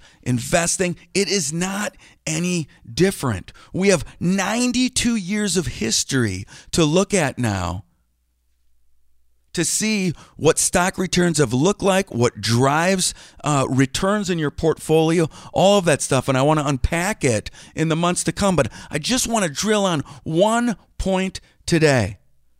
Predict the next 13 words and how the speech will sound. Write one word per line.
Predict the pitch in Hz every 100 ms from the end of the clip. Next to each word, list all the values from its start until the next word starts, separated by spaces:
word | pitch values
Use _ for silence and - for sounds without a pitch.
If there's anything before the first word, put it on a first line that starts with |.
| _ -
And | 170 170
that | 202 233
is | 147 131 - - _
the | 143 151
U | 143 226 220
S | 196 -
stock | - 156 156
market | 160 139 - -
returns | 123 - 113 101 98 - -
and, | 147 123 - _ _ - -
and | 165 147
what | 185 233
that | 190 143